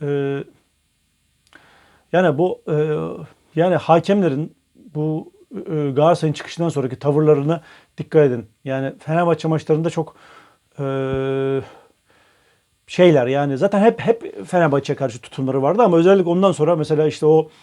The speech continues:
peş peşe Luan Perez, şey, e, pardon, Batshuayi ile, e, Pedro'nun atılması. İkisi de doğru kart değil. Yani bir tanesi hiç değil, diğeri de değil. Yani Pedro'nunki de değil.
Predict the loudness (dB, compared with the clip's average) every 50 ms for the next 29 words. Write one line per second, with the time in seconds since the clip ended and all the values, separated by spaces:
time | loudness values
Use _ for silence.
0 | -20 -8 -2 0 0 0 0 -2 -2 0 2 2 4 4 4 4 4 2 0 0
1 | 2 2 0 -4 -6 -14 -6 -2 -2 -2 -2 -2 -8 -14 -14 -10 -10 -10 -4 0
2 | 0 2 2 0 -2 0 2 0 0 2 2 2 4 4 4 4 2 0 -2 -10
3 | -20 -20 -20 -20 _ _ _ _ _ -12 -10 -8 -6 -6 -6 -6 -6 -4 -4 -4
4 | -6 -6 -4 0 2 2 2 2 2 0 -2 -2 -2 -2 0 0 -2 -2 -4 -6
5 | -6 -6 _ _ -12 -10 -8 -6 -6 -6 -4 -2 0 4 4 4 4 4 0 -4
6 | -6 -6 -8 -10 -10 -10 -10 _ -8 -6 -6 -6 -8 _ -20 -20 _ _ -8 0
7 | 2 4 4 4 4 2 0 -2 -2 -4 -4 -2 0 0 0 0 -2 -8 -16 -20
8 | _ _ 0 4 4 6 6 6 4 4 4 2 0 -2 -2 -4 -8 -10 -8 -8
9 | -6 -4 -4 -4 -4 -4 -4 -6 -6 -6 -6 -6 -6 -10 -10 -12